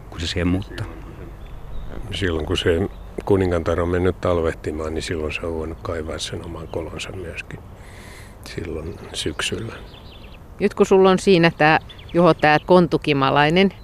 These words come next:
Speaker 3: tommosessa läpinäkyvässä putkilossa, jos on korkki kiinni vähän aikaa, se on meidän lähemmässä tarkastelussa, niin mitä se rakenne oikein kertoo se elämästä?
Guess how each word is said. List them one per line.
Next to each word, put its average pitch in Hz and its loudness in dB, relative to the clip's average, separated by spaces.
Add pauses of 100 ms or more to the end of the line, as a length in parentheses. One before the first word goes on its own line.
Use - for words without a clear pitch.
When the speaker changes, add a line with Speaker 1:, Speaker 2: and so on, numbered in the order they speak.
Speaker 3:
tommosessa 143 2
läpinäkyvässä 131 0 (460)
putkilossa, 139 2 (320)
jos - -4
on 151 0
korkki 156 4
kiinni 147 4
vähän 139 4
aikaa, 131 2
se 143 0
on 135 0
meidän 143 4
lähemmässä 143 0 (200)
tarkastelussa, 143 2
niin 143 2 (260)
mitä 254 4
se 196 8
rakenne 165 6
oikein 139 0
kertoo 139 2
se 139 6
elämästä? 135 0